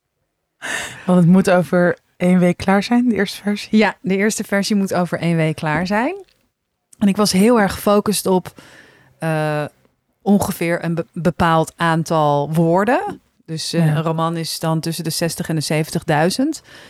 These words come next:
Speaker 2: Daar begint het bij in ieder geval.
Speaker 1: Ja.
Speaker 2: En dat heb ik gered. En ik dacht dus dat dat dan,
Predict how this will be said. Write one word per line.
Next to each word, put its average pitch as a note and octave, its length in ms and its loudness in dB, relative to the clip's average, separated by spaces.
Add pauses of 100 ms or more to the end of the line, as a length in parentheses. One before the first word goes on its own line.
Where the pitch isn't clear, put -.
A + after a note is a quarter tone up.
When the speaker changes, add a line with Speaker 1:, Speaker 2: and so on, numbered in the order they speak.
(280)
Speaker 2:
Daar E3 120 -4
begint E3 340 -4
het F#3 100 -2
bij D#3 240 0
in F3+ 60 -2
ieder F3+ 180 -4
geval. F3 440 -6 (120)
Speaker 1:
Ja. E3+ 200 -4
Speaker 2:
En - 80 -8
dat F#3+ 100 0
heb G#3 140 0
ik A3+ 80 -2
gered. F#3+ 760 0 (360)
En F#3+ 200 2
ik E3+ 140 -4
dacht G#3 240 0
dus G#3+ 180 -2
dat F#3+ 180 0 (120)
dat G#3 240 0
dan, F3+ 440 2